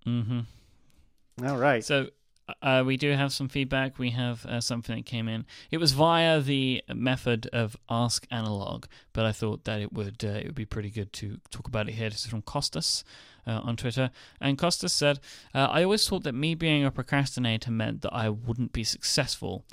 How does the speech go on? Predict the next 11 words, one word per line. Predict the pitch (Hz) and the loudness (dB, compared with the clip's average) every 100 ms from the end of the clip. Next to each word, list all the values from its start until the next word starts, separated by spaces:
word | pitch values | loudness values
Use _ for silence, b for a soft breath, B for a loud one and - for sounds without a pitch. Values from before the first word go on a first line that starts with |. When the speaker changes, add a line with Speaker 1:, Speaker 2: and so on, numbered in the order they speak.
| b | b
Speaker 1:
Hearing | - 127 120 | -2 0 0
you | 123 | -2
two | 123 120 | -2 -2
guys | 113 107 104 107 | -2 -2 -2 -4
gave | 117 107 | -6 -4
me | 117 | 0
hope." | 135 - - b b b b b _ | 0 -2 -6 b b b b b _
This | - | -2
is | 202 | 2
interesting. | 220 - 123 - - 123 b b b _ | 2 2 0 -2 -4 -6 b b b _
Uh, | - | -2